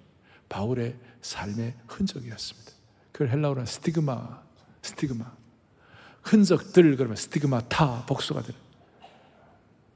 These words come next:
스티그마타, 수많은 흔적들이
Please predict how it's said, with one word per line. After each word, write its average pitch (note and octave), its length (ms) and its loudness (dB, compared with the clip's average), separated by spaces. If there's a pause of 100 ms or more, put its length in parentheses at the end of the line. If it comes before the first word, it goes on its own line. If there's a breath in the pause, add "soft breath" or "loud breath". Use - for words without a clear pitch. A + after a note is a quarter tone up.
(400 soft breath)
스티그마타, - 1300 4
수많은 E4 480 12
흔적들이 D4+ 600 4